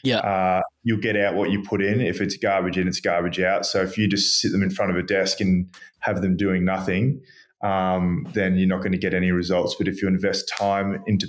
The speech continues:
Speaker 2: people, you'll always get, like, a much, much better result down the road. And, and we're seeing that with, like, with our staff now, with Sammy and with Tommy, they're both able to kind of come into work.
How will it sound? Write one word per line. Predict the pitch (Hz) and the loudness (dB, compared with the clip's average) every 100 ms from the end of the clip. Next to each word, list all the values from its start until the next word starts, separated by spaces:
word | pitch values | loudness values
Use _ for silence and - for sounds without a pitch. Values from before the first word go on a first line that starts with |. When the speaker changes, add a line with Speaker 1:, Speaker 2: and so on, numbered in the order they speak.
| - | -2
Speaker 2:
people, | 101 101 123 139 - - - - - | -2 0 2 0 -2 -12 -20 -20 -4
you'll | 104 - | -2 0
always | 104 101 92 92 | 2 2 2 0
get, | - 95 - | 0 -2 0
like, | 95 87 85 - _ | 0 0 -2 -10 _
a | 101 | 0
much, | 98 98 - - | 2 2 0 -2
much | 92 92 | -2 -2
better | 101 87 | 0 0
result | 90 92 85 - | 0 2 0 0
down | 90 | 0
the | 87 | 0
road. | 87 90 87 | 0 0 2
And, | 90 85 | 0 2
and | 69 92 95 | 0 2 2
we're | |
seeing | 92 - 92 87 | 0 0 0 0
that | 87 - | 0 0
with, | 87 - | -2 -2
like, | 85 82 - - - - - | -2 -2 -8 -16 -12 -12 -6
with | - 95 - 98 | -4 -4 -2 -2
our | 95 - | -2 -2
staff | - 95 90 - | -4 0 0 0
now, | 95 92 | 0 0
with | 87 | 0
Sammy | - 95 92 92 | 0 0 2 2
and | 90 92 | 2 2
with | 95 - | 0 -2
Tommy, | 92 92 | 0 0
they're | 90 90 | 0 0
both | 92 92 | 0 0
able | 90 90 | 0 0
to | 92 | -2
kind | - 92 | -2 -2
of | 90 - - | -2 -4 -8
come | - 101 | -2 0
into | 92 90 | 2 0
work. | 95 101 98 | 2 2 0